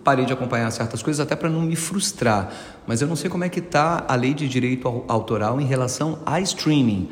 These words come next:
O que eu sei, ah, é que no Brasil as coisas são um pouco mais difíceis. Por exemplo, nos Estados Unidos, a lei de direito autoral funciona da seguinte maneira.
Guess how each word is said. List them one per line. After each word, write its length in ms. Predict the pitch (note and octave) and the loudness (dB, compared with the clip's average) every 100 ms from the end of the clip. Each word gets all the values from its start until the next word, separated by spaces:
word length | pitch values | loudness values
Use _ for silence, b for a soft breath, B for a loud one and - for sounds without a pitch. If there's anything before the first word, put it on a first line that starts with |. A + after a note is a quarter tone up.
| B B B | B B B
O 100 | - | -4
que 100 | D#3+ | 0
eu 120 | B3 G3+ | 2 0
sei, 640 | - D#3 D#3+ C3+ G2+ - B B - - | -2 0 2 0 -2 -10 B B -14 -6
ah, 480 | A2 G#2 G2 - - | -2 -2 -4 -8 -6
é 120 | A#2+ | -4
que 400 | A#2 - D3 C3+ | -4 -2 0 2
no 120 | B2+ D#3 | 2 0
Brasil 600 | E3+ D3+ A2+ C3 F3+ E3+ | 2 0 0 0 -2 -2
as 100 | C#3+ | -4
coisas 320 | - D#3 D#3 | -2 -4 -2
são 220 | - D#3 D#3+ | -4 -2 -4
um 40 | |
pouco 340 | - D#3 E3 | -2 -2 0
mais 220 | D#3+ D3+ C#3+ | 0 0 0
difíceis. 580 | D#3 - G#2 - - | -2 -2 -2 -2 -4
Por 160 | - F3 | 2 4
exemplo, 320 | D3+ A2 G#2 | 4 2 0
nos 140 | C#3+ D3 | 0 0
Estados 400 | A#2+ A#2+ G#2 F#2+ | 0 2 2 2
Unidos, 540 | G#2 B2+ G#2 F#2 - B B B | 2 2 2 -2 -6 B B B
a 80 | - | -4
lei 560 | G2+ G#2 C3+ C3 G2 - | 0 4 6 4 2 -2
de 140 | A2 | -2
direito 320 | A2 A2 G#2+ G#2+ | 2 2 2 0
autoral 300 | - A2 G#2+ | 2 2 2
funciona 360 | B2+ - A#2 | 0 0 0
da 120 | A2+ | 0
seguinte 360 | A2+ A#2+ A2+ - | 0 0 0 0
maneira. 440 | D3 C3+ G2+ F2+ | 0 2 2 0